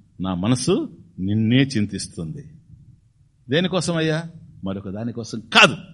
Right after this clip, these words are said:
వాడుకోవడం కాదు, వేడుకోవడం. అదే పాయింట్ మళ్ళీ.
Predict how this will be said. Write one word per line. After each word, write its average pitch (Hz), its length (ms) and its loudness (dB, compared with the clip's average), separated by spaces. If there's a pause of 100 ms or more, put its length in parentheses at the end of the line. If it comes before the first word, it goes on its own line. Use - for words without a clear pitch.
(1300)
వాడుకోవడం 165 680 2
కాదు, 156 680 2 (760)
వేడుకోవడం. 147 460 8
అదే 208 240 6
పాయింట్ 151 380 -4
మళ్ళీ. 117 260 -4